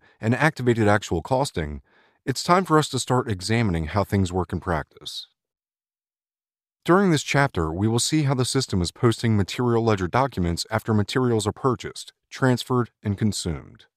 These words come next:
You will finally see how the system is recording the price differences that we spent so much time talking about during the introduction chapter of this course. Everything we will be doing in the system will be part of the end-to-end costing scenario used throughout this course.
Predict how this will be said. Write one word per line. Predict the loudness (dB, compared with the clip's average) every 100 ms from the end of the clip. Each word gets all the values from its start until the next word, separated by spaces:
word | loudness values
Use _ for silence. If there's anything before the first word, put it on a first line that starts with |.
| _ _ _ _ 0
You | 2
will | 4
finally | 4 4 4 2
see | 2 2 2
how | 2
the | 0
system | -2 -2 0
is | 0
recording | -2 -4 0 2 2
the | 2
price | 2 0 0
differences | -2 -4 -4 -2 -4
that | -4 -6
we |
spent | -6 -2 -4 -4
so | -4 -2
much | 0 -2
time | -2 0 0
talking | 2 2 2 0
about | 0 -2 0
during | 0 2
the | 2
introduction | 0 -2 2 2 2 -4
chapter | -2 -4 -4 -6
of | -4
this | -6
course. | -2 -2 -2 -6 -16 -16 -20 _ _ _ _ _ _ _ _ -2
Everything | 2 2 2 2
we | 2 4
will | 4
be | 2
doing | 2 2 4
in | 2
the |
system | 2 0 -2 -2 -2 -2
will | -2 -2
be | -2
part | 0 0
of | 2
the | -2 0
end-to-end | 2 2 2 2 0 0
costing | -2 0 0 -2
scenario | -2 -2 0 0 0
used | 0 0 0 -2 -2
throughout | 0 0
this | 0 -4
course. | -2 -2 -2 -10 -14